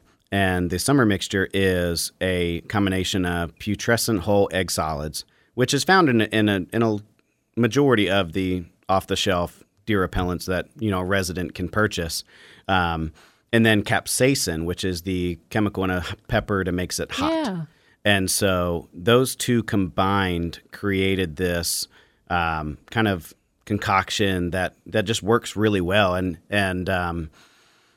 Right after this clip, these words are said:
Speaker 1: you know, the nice thing about it is the company that, that started this is a nursery. So the inactive ingredients in these products benefit the plant.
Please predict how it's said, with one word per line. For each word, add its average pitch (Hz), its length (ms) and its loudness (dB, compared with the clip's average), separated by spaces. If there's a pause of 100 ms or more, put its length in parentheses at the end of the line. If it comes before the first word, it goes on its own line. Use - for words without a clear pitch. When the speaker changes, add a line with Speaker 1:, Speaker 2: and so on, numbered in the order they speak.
(100)
Speaker 1:
you 117 100 4
know, 98 140 2
the 92 80 0
nice 131 260 2
thing 110 140 2
about 98 280 2
it 92 180 -4
is 90 280 0
the 95 100 -4
company 113 400 0
that, 87 300 -4
that - 120 -8
started 127 340 2
this 92 220 -2
is 92 120 -2
a 90 60 0
nursery. 92 560 -2
So 90 360 -2 (280)
the 92 440 -2 (140)
inactive 117 560 4
ingredients 98 720 -2
in 104 240 2
these 92 220 -4
products 107 680 0 (460)
benefit 110 640 0
the - 80 -10
plant. - 560 -10